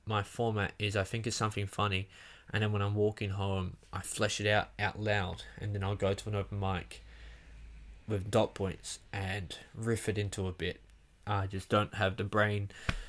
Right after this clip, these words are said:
activity. My brain works in a different way. I can't sit down for long enough to read and write shit. It just doesn't work. Um, it, it, I just get distracted. I've got a short attention span. So I, I, I think of my ideas and I, I riff 'em out.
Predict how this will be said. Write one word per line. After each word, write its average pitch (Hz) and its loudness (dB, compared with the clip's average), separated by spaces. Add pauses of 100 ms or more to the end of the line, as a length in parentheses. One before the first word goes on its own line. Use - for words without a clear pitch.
(300)
activity. 95 2
My 101 0
brain 104 4
works 104 2
in 101 2
a 95 0
different 92 -2
way. 90 2
I 98 -2
can't 107 0
sit 107 -2
down 98 2
for - -2
long 101 2
enough 92 0
to 95 0
read 95 2 (260)
and 101 0
write 95 2
shit. - -4
It 95 -2
just - -4
doesn't 98 2
work. - -4 (680)
Um, 95 4 (1300)
it, - -2
it, - -2 (160)
I 107 2
just 101 -4
get 95 2
distracted. 95 0
I've 92 0
got 95 0
a 92 0
short 101 0
attention 95 -2
span. - -6
So - 0
I, 95 4
I, 98 0 (320)
I 113 -6
think 107 -2
of 107 2
my 98 4
ideas 104 2
and 101 0
I, 92 0
I 101 -2
riff 101 -2
'em 107 0
out. - 0